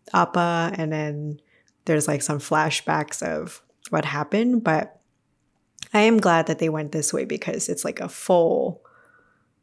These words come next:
episode on Appa and what he went through, and it was torture <laughs> to make us go through that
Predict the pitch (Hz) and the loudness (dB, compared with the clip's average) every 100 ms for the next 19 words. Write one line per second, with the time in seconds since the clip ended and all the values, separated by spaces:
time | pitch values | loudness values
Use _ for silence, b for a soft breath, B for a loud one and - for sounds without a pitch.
0 | _ - 165 160 160 - - - 185 165 | _ -4 -2 -2 -4 -4 -2 -2 -4 -10
1 | _ _ - 160 151 151 151 151 151 - | _ _ -4 -2 -2 -4 -8 -10 -12 -18
2 | _ - 156 151 160 156 156 151 147 _ | _ -6 -4 -4 -4 -4 -4 -6 -8 _
3 | 160 151 147 143 160 160 160 - 160 156 | -8 -6 -6 -6 -2 -2 -4 -2 0 0
4 | 156 151 156 - 156 147 143 143 147 - | 0 -2 -6 -6 -4 -4 -6 -8 -10 -14
5 | b b b b b - 156 151 - - | b b b b b -2 0 0 -2 -8
6 | _ - 170 160 - 156 147 175 180 _ | _ -6 -2 -2 -2 0 0 0 -4 _
7 | _ _ - - 170 180 - - 190 180 | _ _ -8 -2 -2 -2 -4 -4 -6 -8
8 | _ _ _ _ _ _ _ _ - 160 | _ _ _ _ _ _ _ _ -4 -2
9 | 156 147 160 147 165 175 262 | -2 -4 -6 -4 -4 -2 -4